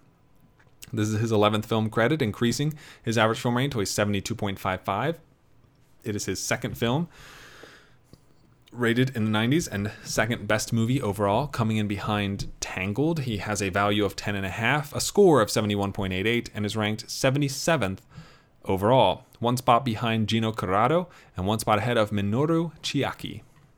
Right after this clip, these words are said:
Scott Menville. Scott Menville is the voice of additional voices. Helpful.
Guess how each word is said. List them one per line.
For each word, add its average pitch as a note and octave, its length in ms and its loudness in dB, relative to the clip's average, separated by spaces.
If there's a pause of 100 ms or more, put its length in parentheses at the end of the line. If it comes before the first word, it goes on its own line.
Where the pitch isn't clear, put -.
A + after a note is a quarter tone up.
(720)
Scott - 440 2
Menville. D3 640 -2 (1400)
Scott G#2 600 -6
Menville G#2 580 -6 (640)
is A2 600 0 (1500)
the G#2+ 80 -2
voice C3+ 540 2
of B2+ 540 4
additional D3+ 600 2
voices. C3+ 600 2 (1700)
Helpful. - 420 -8